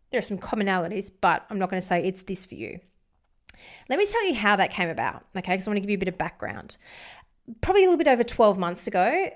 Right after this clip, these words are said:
actually, let me go back in further than that. Um, I became qualified in a methodology called Rapid Transformational Therapy two and a half years ago.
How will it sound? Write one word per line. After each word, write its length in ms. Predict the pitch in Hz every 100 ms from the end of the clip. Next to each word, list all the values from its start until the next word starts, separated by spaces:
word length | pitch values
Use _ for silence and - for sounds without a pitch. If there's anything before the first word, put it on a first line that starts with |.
| -
actually, 320 | 254 262 - -
let 80 | 233
me 60 |
go 120 | 233 202
back 220 | 196 196
in 100 | 180
further 320 | 185 170 165
than 80 | 110
that. 220 | 113 - _ _ _ _ _ _ _ _ _ _ - - - - - -
Um, 380 | 208 202 208 208
I 120 | 262
became 320 | 349 - 359
qualified 720 | - 233 233 233 240 202 190
in 380 | 196 202 196 190
a 420 | - 190 185 185
methodology 600 | 190 208 220 220 196 202
called 240 | 196 190 180
Rapid 280 | 196 214 202
Transformational 680 | 208 196 - 180 - 180
Therapy 800 | 175 175 170 - 262 311 339 - -
two 340 | - - 277
and 100 | 262
a 40 | 196
half 320 | 190 175 -
years 220 | 156 -
ago. 340 | - 107 76